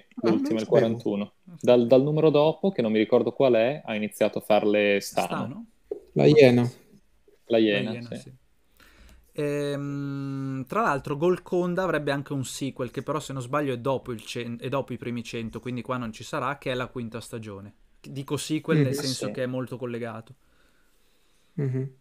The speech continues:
Speaker 3: Che anche quello, se non hai letto Golconda, Sebastianic, ti consiglio sia Golconda che la quinta stagione, molto bello.
Speaker 2: Ma poi Golconda io adoro, adoro la versione, la visione dell'inferno,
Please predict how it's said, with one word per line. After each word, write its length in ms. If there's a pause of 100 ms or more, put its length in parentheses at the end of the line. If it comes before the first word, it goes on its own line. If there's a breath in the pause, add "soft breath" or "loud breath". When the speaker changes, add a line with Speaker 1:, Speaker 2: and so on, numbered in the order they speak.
(120)
Speaker 3:
Che 80
anche 240
quello, 260
se 160
non 160
hai 100
letto 1080
Golconda, 1160
Sebastianic, 1000
ti 120
consiglio 420
sia 180
Golconda 460
che 100
la 80
quinta 280
stagione, 560
molto 280
bello. 200 (180)
Speaker 2:
Ma 200
poi 160
Golconda 540
io 260
adoro, 760
adoro 920 (120)
la 220
versione, 960 (180)
la 180
visione 500
dell'inferno, 1200